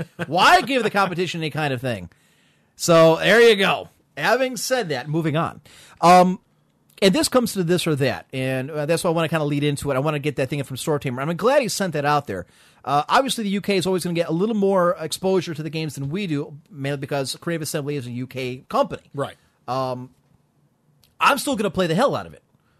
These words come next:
Speaker 2: All right? The A I doesn't bother me as much. Uh,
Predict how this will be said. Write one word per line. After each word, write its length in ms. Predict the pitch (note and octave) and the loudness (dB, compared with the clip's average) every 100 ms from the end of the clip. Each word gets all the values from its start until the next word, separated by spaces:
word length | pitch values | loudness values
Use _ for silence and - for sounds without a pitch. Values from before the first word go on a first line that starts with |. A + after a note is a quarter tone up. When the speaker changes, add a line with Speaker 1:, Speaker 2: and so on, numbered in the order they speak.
| _ _ _ | _ _ _
Speaker 2:
All 80 | D#3 | 2
right? 220 | E3+ F3 | 4 2
The 240 | F#3+ G3 C4+ | 0 0 2
A 160 | D#4 | 4
I 140 | C#4 A#3 | 6 6
doesn't 240 | G3+ F3 | 4 2
bother 280 | F#3+ G3+ F#3+ | 2 2 2
me 100 | D#3 | -2
as 140 | C#3+ | -2
much. 300 | D3 C#3 - | -2 -2 -4
Uh, 100 | - | -10